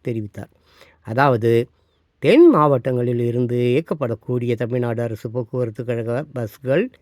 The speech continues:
என தவறாக குறிப்பிடப்பட்டு இருப்பதாக அவர் கூறினார். மேலும் அவர்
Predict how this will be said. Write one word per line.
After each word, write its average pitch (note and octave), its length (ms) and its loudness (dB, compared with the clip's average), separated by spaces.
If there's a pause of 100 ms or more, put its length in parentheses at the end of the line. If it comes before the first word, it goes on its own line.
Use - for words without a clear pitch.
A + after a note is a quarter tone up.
(320)
என A2+ 220 2 (480)
தவறாக G#3+ 720 0 (340)
குறிப்பிடப்பட்டு B2+ 680 -6 (460)
இருப்பதாக F#3 1000 0
அவர் C3 260 -4
கூறினார். A2 420 -12 (420)
மேலும் D4+ 360 8
அவர் F#3+ 380 4